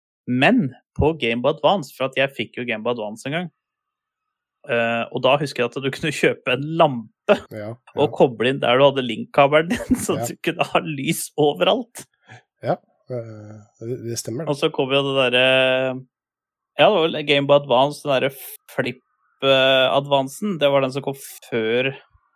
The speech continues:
Speaker 1: eh, tre, nei, før D S-en.
Speaker 2: Mhm.
Speaker 1: Det var modellen før D S.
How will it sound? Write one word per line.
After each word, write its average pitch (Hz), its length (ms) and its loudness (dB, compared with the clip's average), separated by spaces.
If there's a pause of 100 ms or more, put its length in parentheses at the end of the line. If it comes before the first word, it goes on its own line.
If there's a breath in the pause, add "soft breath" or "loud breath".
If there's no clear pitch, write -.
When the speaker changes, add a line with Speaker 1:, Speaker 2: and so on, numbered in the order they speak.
(260)
Speaker 1:
eh, 127 200 -2
tre, 120 300 -2 (240)
nei, 135 440 2 (160)
før 127 240 0
D 131 160 0
S-en. 185 300 -6 (300)
Speaker 2:
Mhm. 127 220 -4 (120)
Speaker 1:
Det 135 60 -4
var 131 100 0
modellen 135 460 -4
før 127 320 -4
D 120 160 2
S. - 220 -8